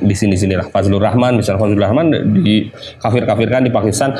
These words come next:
tapi mungkin levelnya sudah terlampau parah ya, kali ya, kalau, kalau Farid Esak atau Nasr Abid Abu Zaid, sehingga kemudian dia keluar dari negaranya gitu. Farid Esak mungkin, saya nggak tahu situasi realnya, Farid Esak mungkin,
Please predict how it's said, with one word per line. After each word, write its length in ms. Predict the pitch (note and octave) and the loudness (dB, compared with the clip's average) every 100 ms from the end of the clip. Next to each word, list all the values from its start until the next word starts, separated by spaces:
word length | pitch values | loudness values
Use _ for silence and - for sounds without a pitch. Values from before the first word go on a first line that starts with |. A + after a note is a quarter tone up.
| - - | -8 -6
tapi 240 | C3 G3 | 0 2
mungkin 400 | E3 D3+ G#3+ E3+ | 2 2 2 2
levelnya 640 | D#3+ D3 D3+ F3+ F#3+ - | 2 2 2 2 0 0
sudah 320 | - D#3 D3+ C3+ | -2 0 0 0
terlampau 960 | D3 C#3+ C#3 C3+ C#3 C3+ C3+ C3+ - C3 | 0 2 2 2 2 2 2 2 0 -2
parah 320 | B2+ - E3+ | -4 -2 0
ya, 140 | D3 - | 0 0
kali 240 | D3 E3 | 0 2
ya, 240 | A2+ G#2+ - | 2 0 0
kalau, 160 | B2+ | 2
kalau 240 | A#2+ A#2+ A#2 | 4 2 2
Farid 240 | B2 B2 | 2 2
Esak 320 | A#2+ B2+ C#3+ | 2 2 2
atau 140 | C3 B2+ | 2 2
Nasr 180 | A#2 | 2
Abid 240 | B2+ A#2 A#2 | 2 2 2
Abu 240 | A2+ A2+ A2 | 2 4 4
Zaid, 420 | B2+ C#3+ - - - - | 2 0 -2 -6 -8 -2
sehingga 240 | C#3 D3 | 0 2
kemudian 400 | C#3+ B2+ C#3+ C#3 | 2 2 2 2
dia 160 | C3+ C#3+ | 2 2
keluar 320 | C3+ C3+ B2+ | 2 2 2
dari 160 | A#2 | 2
negaranya 560 | B2 A2+ G#2+ G#2+ G#2+ G#2 | 2 2 2 2 2 2
gitu. 240 | F#2+ F#2+ - - - - - | 0 0 -4 -10 -20 -20 -6
Farid 240 | C#3 C#3 D3 | -2 0 0
Esak 400 | C3+ - - D#3 | 0 -2 -2 0
mungkin, 640 | E3 F#3+ G3 D#3+ D3+ E3+ | 2 2 2 2 2 2
saya 240 | C#3+ B2+ | 2 0
nggak 240 | A2+ A2+ B2+ | 2 2 0
tahu 40 | |
situasi 500 | A2 A2 A2 G2+ A2 | 0 0 0 2 0
realnya, 480 | G#2+ A2 G2 F#2 F#2 - - | 2 2 2 0 -4 -8 -2
Farid 240 | C#3+ D#3 | 0 2
Esak 320 | D3+ D#3+ F#3 | 0 0 -2
mungkin, 800 | C#3+ C3+ D#3 D3+ F3 E3+ E3 E3 | 0 2 2 0 2 2 2 -2